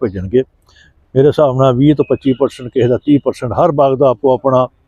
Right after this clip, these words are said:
ਨੁਕਸਾਨ ਹੈ। ਜਿੱਥੇ ਜਿੱਥੇ ਕਿਸੇ ਦੇ ਹਨੇਰੀ ਨੇ ਵੱਧ ਅਟੈਕ ਕਰਤਾ, ਉਹਦਾ ਨੁਕਸਾਨ ਹੈ। ਪਾਰਟੀਕੁਲਰ ਇਹ ਨਹੀਂ ਕਹਿ ਸਕਦਾ ਕਿ ਮੇਰਾ ਪੰਜ ਪਰਸੈਂਟ ਉਹਦਾ ਦੋ ਪਰਸੈਂਟ ਹੈ। ਹਰ ਬਾਗ ਦੀ ਆਪਣੀ ਸਿਚੁਏਸ਼ਨ। ਮੇਰੀ ਸਰਕਾਰ ਇੱਕ ਇਹੋ ਮੰਗ ਹੈ ਵੀ ਸਾਨੂੰ ਇੱਕ ਇੰਸ਼ੋਰੈਂਸ ਜਿਹੜੀ ਇਹ ਪਾਲਿਸੀ ਲਿਆਂਦੀ ਜਾਵੇ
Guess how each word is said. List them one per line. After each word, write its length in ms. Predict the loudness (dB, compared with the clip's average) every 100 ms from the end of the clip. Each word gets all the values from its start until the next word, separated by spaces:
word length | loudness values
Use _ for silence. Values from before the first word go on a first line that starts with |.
| _ _ -4
ਨੁਕਸਾਨ 360 | -2 0 0
ਹੈ। 60 | 0
ਜਿੱਥੇ 300 | 0 0 0
ਜਿੱਥੇ 300 | 0 -2 0
ਕਿਸੇ 200 | 2 4
ਦੇ 80 | 2
ਹਨੇਰੀ 280 | 2 0
ਨੇ 180 | 0 0 -2 _ _ -2
ਵੱਧ 200 | -2 0
ਅਟੈਕ 260 | 0 2
ਕਰਤਾ, 300 | 2 0 2
ਉਹਦਾ 240 | 0 0 -4
ਨੁਕਸਾਨ 380 | -8 -8 -6
ਹੈ। 60 | -4
ਪਾਰਟੀਕੁਲਰ 420 | -4 0 0 2 2
ਇਹ 100 | 2
ਨਹੀਂ 100 | 2
ਕਹਿ 180 | 0
ਸਕਦਾ 260 | 2 2 2
ਕਿ 80 | 0
ਮੇਰਾ 240 | 2 2
ਪੰਜ 240 | 0 -2 -4
ਪਰਸੈਂਟ 340 | -4 -4 -2
ਉਹਦਾ 160 | 0 0
ਦੋ 200 | -2 -8
ਪਰਸੈਂਟ 360 | -8 -10 -6
ਹੈ। 60 | -6 -6 _ _ -2
ਹਰ 80 | -2
ਬਾਗ 340 | 0 0 0
ਦੀ 100 | 2
ਆਪਣੀ 240 | 0 0 -8
ਸਿਚੁਏਸ਼ਨ। 400 | -16 _ -4 0
ਮੇਰੀ 100 | 2
ਸਰਕਾਰ 360 | 2 2 2
ਇੱਕ 100 | 2
ਇਹੋ 200 | 2 2
ਮੰਗ 260 | 2 0 2
ਹੈ 180 | 2 2 -4 _ -2
ਵੀ 80 | 0
ਸਾਨੂੰ 320 | 0 0 2
ਇੱਕ 120 | 2
ਇੰਸ਼ੋਰੈਂਸ 560 | 0 0 0 0 -2 0
ਜਿਹੜੀ 240 | 2 4
ਇਹ 200 | 4 2 0
ਪਾਲਿਸੀ 300 | -4 -4 -2
ਲਿਆਂਦੀ 260 | -2 -2
ਜਾਵੇ 260 | 0 2